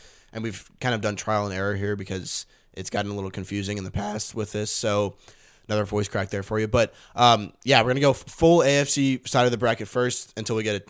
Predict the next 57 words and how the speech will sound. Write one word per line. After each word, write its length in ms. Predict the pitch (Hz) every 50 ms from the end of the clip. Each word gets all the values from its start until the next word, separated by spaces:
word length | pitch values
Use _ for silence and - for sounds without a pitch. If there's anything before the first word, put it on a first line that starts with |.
| _ _
a, 140 | - 104 104 98
a 40 | 87 - -
A 140 | 113 123 123
F 80 | -
C 100 | - 120
champion, 480 | - 131 123 120 - 131 127 127 123 120
and 120 | 104 107
then 100 | 107 104
the 120 | 104 104 107
other 120 | 113 110
person 300 | - 117 110 - - 110
will 100 | 104 104
go 280 | 101 107 107 104 107 -
A 160 | 98 104 107
F 80 | 98
C, 320 | - - 117 117 113 104 - _ _ - _ _ _
and 180 | 110 113 107
then 380 | 104 104 101 98 95 95 - - _ _ _ _ _ _ _ _ _ _ _ _ _ _ _ _ _ -
the 80 | 120 120
other, 120 | 117 107 -
then 120 | 113 113
the 60 | 107
next 200 | 104 110 117 -
person 280 | - - 127 - - 117
will 60 | 113
go 220 | 107 110 110 107 90
N 140 | 101 120
F 100 | 123 113
C, 400 | - - 127 127 123 123 120 - -
and 100 | 101 104
then 80 | 104
they'll 120 | 101 104 104
have 180 | 110 110 104
their 100 | 107 107
Super 260 | 104 - - 120 120 113
Bowl. 180 | 113 110 110
They'll 100 | 107 101
pick 200 | - - 117 -
their 100 | 113 104
Super 240 | - - 117 104 107
Bowl, 360 | 107 107 101 104 104 101 - _ _ _ _ _ _ -
and 120 | 101 104
then 160 | 104 104 101
the 80 | 101 104
next 180 | 104 104 -
person 260 | - 113 104 101 104 101
will 80 | 98
go 60 | 92
N 80 | 92 101
F 120 | 98 95
C, 180 | - - 107 101
and 80 | 92 95
they'll 100 | 95 -
pick 160 | - 98 92
their 100 | 98 98
Super 200 | - - 98 98
Bowl. 180 | 98 98 -